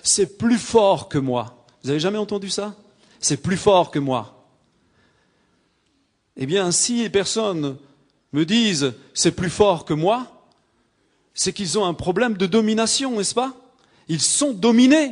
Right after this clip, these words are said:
par quelque chose. C'est plus fort qu'eux. C'est plus fort que moi, il faut que je le fasse.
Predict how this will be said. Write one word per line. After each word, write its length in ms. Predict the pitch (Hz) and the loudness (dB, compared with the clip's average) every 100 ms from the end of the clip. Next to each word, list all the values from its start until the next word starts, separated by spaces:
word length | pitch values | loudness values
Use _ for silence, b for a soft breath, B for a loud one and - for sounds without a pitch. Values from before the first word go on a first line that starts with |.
| 185 | -2
par 160 | 185 - | -4 0
quelque 260 | 190 175 | -2 -2
chose. 460 | 180 202 175 123 120 B B | -4 -2 -4 -6 -12 B B
C'est 260 | - 285 285 | 0 0 6
plus 180 | 330 | 6
fort 400 | 320 302 302 285 | 8 8 6 6
qu'eux. 360 | - 269 247 139 b b b b b b b _ _ _ _ - | 0 2 2 0 b b b b b b b _ _ _ _ -2
C'est 180 | 233 | -2
plus 220 | - 277 277 | 0 2 4
fort 280 | 294 285 | 6 4
que 80 | - | 4
moi, 260 | 269 294 269 | 4 4 4
il 120 | 240 | 0
faut 260 | - 311 240 | 4 6 6
que 40 | |
je 80 | 233 | 2
le 80 | 220 | 0
fasse. 640 | - 240 196 - - | 2 2 2 -4 -6